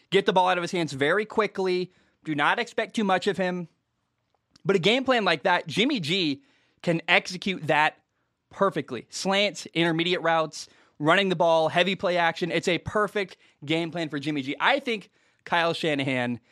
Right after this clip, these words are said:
the forty-niners head coach, feels a little bit limit-, feels a little bit limited by Jimmy Garoppolo. I mean, that's why they drafted Trey Lance to replace him, number three overall. But the reality is that if you don't ask for too much from Jimmy G, let him be a distributor,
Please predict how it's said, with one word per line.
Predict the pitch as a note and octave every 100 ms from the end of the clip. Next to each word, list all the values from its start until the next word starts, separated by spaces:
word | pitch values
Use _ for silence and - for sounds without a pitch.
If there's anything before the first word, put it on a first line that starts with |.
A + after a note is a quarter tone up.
| _
the | D3
forty-niners | C#3 D#3+ D3 C#3 B2+
head | C3+
coach, | C#3 C3
feels | - E3 D3+
a |
little | C3+ C#3
bit | C#3+
limit-, | C3 B2+ C3+ C#3 _
feels | - C#4+ G#3
a |
little | G3 G3
bit | F3 D3
limited | C#3+ D#3+ F3+ F#3 _ _ _ _ _
by | D#3
Jimmy | D3+ F3
Garoppolo. | E3 F3 E3 F#3+ G3 G#3+
I | D#3
mean, | D3+
that's | E3+ E3+
why | D#3+
they | D#3
drafted | C3+ D3 C#3 D3
Trey | - D#3
Lance | C#3+ C#3+ C#3
to | C#3+
replace | A#2+ B2+ C3+
him, | D3+
number | C3 B2
three | C#3+ C3
overall. | A#2+ A#2+ B2 - _ _ _ _ _ _ _ _ _ _ _ _ C#3
But | F#3+
the | G3
reality | F#3+ F#3 A3+ B3 A3+
is | D3+
that | D3+
if | C#3
you | A#3
don't | D4+ -
ask | E3+ F3+ G3+ - - -
for | D#3+
too | G3+
much | E3 C3+ -
from | D3
Jimmy | C#3 E3 D3
G, | C#3 D#3 G3 _ _ _ _ _ _ -
let | E3
him | A#3
be | F#3+ G#3
a |
distributor, | D3+ - A3+ A3 G#3+ G#3